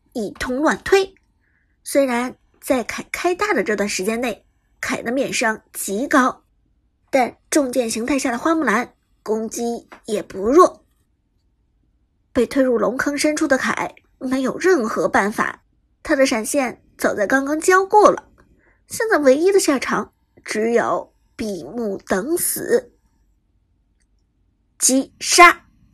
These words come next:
Triple kill！炮隐姓埋名的花木兰成功在龙坑反杀三人，虽然丢掉了小龙，但这一波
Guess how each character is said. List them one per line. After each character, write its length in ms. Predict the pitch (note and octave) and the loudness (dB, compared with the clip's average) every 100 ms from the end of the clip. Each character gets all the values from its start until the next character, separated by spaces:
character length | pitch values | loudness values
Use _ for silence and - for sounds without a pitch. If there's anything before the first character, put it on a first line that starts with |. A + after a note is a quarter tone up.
| _ _ _ _ _ _ | _ _ _ _ _ _
Triple 580 | - - D#5 - - D4+ - | 0 6 6 6 8 8 8
kill！ 460 | - G4+ A#3+ - _ _ _ _ _ _ _ _ _ _ | 2 2 2 -4 _ _ _ _ _ _ _ _ _ _
炮 460 | - A4+ G4 - _ _ - | -4 4 4 4 _ _ -6
隐 260 | D#4 B3+ - | -2 -2 -2
姓 240 | - G#4 | -2 0
埋 120 | C#4+ | 0
名 140 | A#3 C4 | -2 -4
的 80 | |
花 160 | C#4+ D4 | 0 0
木 80 | B3+ | 2
兰 260 | G3 A#3 _ - | -2 -2 _ -12
成 240 | - A3 | -6 -4
功 120 | C#4 | -2
在 140 | C#4 G3+ | 2 4
龙 160 | G3+ | 2
坑 260 | C4 D4+ - _ | 0 -4 -6 _
反 300 | - - - | -4 -4 -4
杀 260 | - C4 | -2 0
三 300 | C#4 G4 A4+ | 6 6 8
人， 260 | G4 G#3 - _ _ _ _ _ _ | 4 2 -4 _ _ _ _ _ _
虽 240 | - D#4 | -2 2
然 340 | D4 B3+ C4 B3+ _ _ - | 2 2 0 -4 _ _ -4
丢 240 | D4+ D4+ | 0 0
掉 180 | E4 D4+ | 0 0
了 80 | A3+ | -2
小 220 | - - | -4 -4
龙， 320 | G3 C4 - _ _ _ - | -4 -4 -8 _ _ _ 2
但 220 | D#4 C4 | 2 4
这 140 | D4 | 2
一 40 | A#3+ | 0
波 400 | C#4 B3 A#3 | 2 2 2